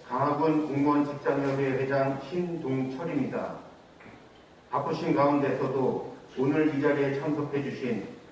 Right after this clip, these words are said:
여러 기자님들에게 감사의 말씀을 드립니다. 오늘 저희 직장협의회 임원들이 이 자리에 선 이유는 지역의 한 언론사가 공정하지 않고 악의적인 보도를 일삼으며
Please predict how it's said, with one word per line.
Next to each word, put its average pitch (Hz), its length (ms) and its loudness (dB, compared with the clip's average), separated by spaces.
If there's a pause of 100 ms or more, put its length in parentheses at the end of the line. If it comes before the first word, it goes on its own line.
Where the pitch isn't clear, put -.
(320)
여러 160 400 6
기자님들에게 143 920 2
감사의 131 460 0
말씀을 139 400 0
드립니다. 110 520 -4 (1080)
오늘 165 360 4
저희 156 480 2
직장협의회 156 760 2
임원들이 - 800 0 (400)
이 151 200 -4
자리에 151 400 4
선 180 280 2
이유는 135 500 2 (880)
지역의 175 580 4
한 190 240 4
언론사가 147 840 2 (500)
공정하지 165 560 4
않고 - 720 0 (340)
악의적인 175 600 2
보도를 160 460 4
일삼으며 143 760 2